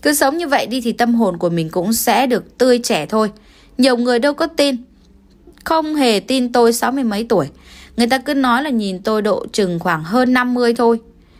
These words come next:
Chứ nhiều người nghĩ không, không, không đến là sáu mươi tuổi đâu. Nhiều khi mà nghĩ lại cái khoảng thời gian ở nước ngoài đó, mặc dù tôi kiếm nhiều tiền thật, nhưng mà cái tâm hồn của tôi nó rất là buồn chán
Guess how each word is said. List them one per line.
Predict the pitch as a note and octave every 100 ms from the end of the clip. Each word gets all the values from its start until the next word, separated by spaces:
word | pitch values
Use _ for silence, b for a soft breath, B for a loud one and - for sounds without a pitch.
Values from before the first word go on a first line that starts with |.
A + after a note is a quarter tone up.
| b
Chứ | -
nhiều | D#4 C#4 G#3
người | F#3+ F3+
nghĩ | F#3 F#3+ C#4+ - _ - _ _ - -
không, | - B3 A#3+
không, | B3+ A#3
không | A#3+
đến | A3+ G#3+
là | B3 C4
sáu | F3+ G#3
mươi | A#3 C4
tuổi | A#3 F#3
đâu. | D3 G#3 - - - - _ _ - - - - -
Nhiều | A3 A#3
khi | A3 C#4+ C4
mà | G3+
nghĩ | F#3+ B3+
lại | C#4
cái | G#3+
khoảng | B3+ A3 E3
thời | F#3 E3+
gian | F#3+ G#3+
ở | D#3+
nước | F3+
ngoài | C4 A#3 F3+
đó, | G#3 C#4+ B B B
mặc | -
dù | G3+ G3
tôi | F#3+ A#3
kiếm | A#3 A#3+
nhiều | D4 G#3+
tiền | F3+ F3
thật, | E3+ E3+ E3+ - _ _ - _ _
nhưng | B3 C#4+ D4
mà | A#3+
cái | G3 G3+
tâm | A3 B3
hồn | A#3+ A3 F3
của | D#3+
tôi | G#3+ A3 G3+ -
nó | F#3
rất | C#4+
là | C#4+
buồn | F3 E3+ D#3+
chán | F3+ F3+ A#3